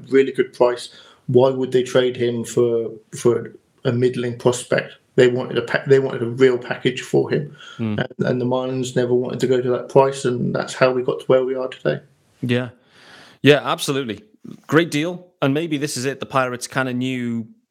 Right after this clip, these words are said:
Speaker 2: you know, tentatively the range they were talking about, and they knew the range was agreeable to them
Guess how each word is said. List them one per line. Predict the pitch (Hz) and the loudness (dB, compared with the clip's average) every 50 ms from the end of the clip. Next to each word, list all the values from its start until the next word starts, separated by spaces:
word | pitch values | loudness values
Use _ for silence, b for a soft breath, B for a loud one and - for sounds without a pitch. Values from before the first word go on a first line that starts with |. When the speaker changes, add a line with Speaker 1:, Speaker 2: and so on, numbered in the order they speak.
| _ _ _ _ | _ _ _ _
Speaker 2:
you | - 180 180 185 180 170 160 156 156 180 185 170 | -20 -20 -18 -16 -12 -10 -10 -10 -6 -4 -4 -2
know, | 156 147 | -2 -4
tentatively | - - 143 147 151 143 143 - 143 123 123 123 123 | -4 -2 -2 -2 -2 -4 -2 -2 -2 0 0 -2 -2
the | 113 117 | -2 -2
range | 113 117 127 131 135 135 139 135 123 123 | -2 -2 -2 -2 -2 -4 -6 -6 -4 -4
they | 123 117 | -2 -4
were | 117 113 | -4 -2
talking | - 135 131 131 - 123 | -2 -2 -2 0 -2 -4
about, | 113 - 107 104 98 | -4 -4 -4 -4 -4
and | 110 110 | -2 -2
they | 113 | -2
knew | 113 117 123 127 123 117 | -2 -2 -2 -2 -2 -4
the | 110 110 | -4 -2
range | 110 117 117 113 110 110 107 107 | 0 0 -2 -2 -4 -6 -8 -4
was | 104 107 104 104 | -2 -2 -2 -2
agreeable | 110 107 - 120 123 127 120 110 107 107 104 | -4 -2 -2 0 0 0 -2 -4 -6 -8 -6
to | - - 104 | -6 -6 -6
them | - 95 92 92 | -6 -8 -8 -12